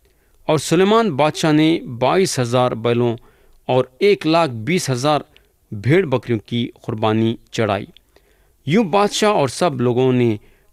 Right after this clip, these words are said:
खुदा के घर को मखसूस किया। तो मेरे भाई, चंद लोग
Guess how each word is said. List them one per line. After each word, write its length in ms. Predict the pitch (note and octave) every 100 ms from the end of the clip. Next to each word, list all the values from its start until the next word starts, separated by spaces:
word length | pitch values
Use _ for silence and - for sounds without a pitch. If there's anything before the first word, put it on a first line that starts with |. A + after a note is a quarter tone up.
| _
खुदा 240 | C#3 D3+ A3+
के 360 | A3+ A#3 A#3+
घर 280 | D3+ A2+ A#2
को 380 | - A#2+ B2+ A#2+
मखसूस 580 | A#2+ G#2+ - - A2 -
किया। 320 | - A2 G2 - _ _ _ _ _ _ _ _ _ _ _ _ _ _ _
तो 60 | B2
मेरे 200 | B2+ B2+
भाई, 340 | A2 C3+ E3 D4+ _ _ _ -
चंद 280 | F#3 G3+
लोग 240 | F#3+ G#3